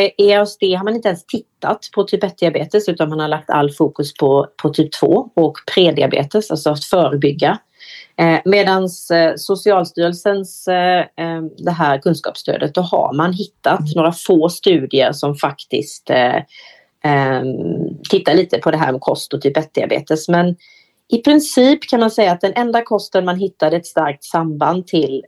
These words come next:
eh, som skulle vara bra att, att äta när man har typ ett-diabetes, så är det faktiskt medelhavskosten. Och, eh, om jag får gissa, eh, så tror jag inte riktigt att det handlar om, eh, blodsockret där.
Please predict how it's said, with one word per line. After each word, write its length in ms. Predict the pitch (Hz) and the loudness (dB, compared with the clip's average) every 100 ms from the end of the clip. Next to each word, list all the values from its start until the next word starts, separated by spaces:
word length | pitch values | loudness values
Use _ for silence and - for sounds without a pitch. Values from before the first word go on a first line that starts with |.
| - | -8
eh, 800 | 143 139 135 131 135 - - - - | -6 -4 -4 -4 -4 -4 -6 -8 -16
som 240 | - - 170 | -20 -8 -6
skulle 260 | - 156 | 0 0
vara 100 | 151 | 2
bra 300 | 151 151 131 127 139 143 - | 2 2 2 2 0 0 -2
att, 80 | 143 | 0
att 260 | 151 160 | 2 0
äta 140 | - 135 | -2 -4
när 100 | 131 | -4
man 100 | 151 | -4
har 80 | |
typ 200 | 139 - | -6 -4
ett-diabetes, 760 | 156 - 139 127 143 156 - - | -4 -2 -2 -2 -4 -8 -8 -16
så 200 | - - | -6 -4
är 200 | - - | 0 0
det 60 | - | -2
faktiskt 380 | 160 - 143 185 | -4 -6 -4 2
medelhavskosten. 1000 | 214 - 147 - - - - - 233 - _ - - - - - _ _ _ - | 2 0 -8 -4 -4 -4 -4 -2 -2 -4 _ -20 -18 -18 -18 -20 _ _ _ -4
Och, 420 | 180 - _ - | -4 -4 _ 0
eh, 260 | 180 175 - | 2 4 2
om 140 | 190 | 2
jag 140 | 190 180 | 0 2
får 100 | 208 | 2
gissa, 340 | 247 - 208 - _ _ - - | 2 0 -4 -4 _ _ -14 -6
eh, 340 | 185 185 180 | -2 0 -2
så 260 | - - 196 | -4 0 0
tror 200 | - 190 | 2 2
jag 80 | 180 | 2
inte 240 | 185 170 | 2 0
riktigt 340 | 175 175 156 156 | -2 -2 -2 -2
att 140 | 151 | -2
det 80 | 151 | -2
handlar 680 | 156 165 147 143 127 131 147 | 0 0 0 0 0 0 0
om, 360 | 143 147 143 | 0 0 -4
eh, 160 | 131 135 | -4 0
blodsockret 800 | 160 180 - - - - 220 - | 2 0 -2 -4 -4 -2 -2 0
där. 200 | 165 | -4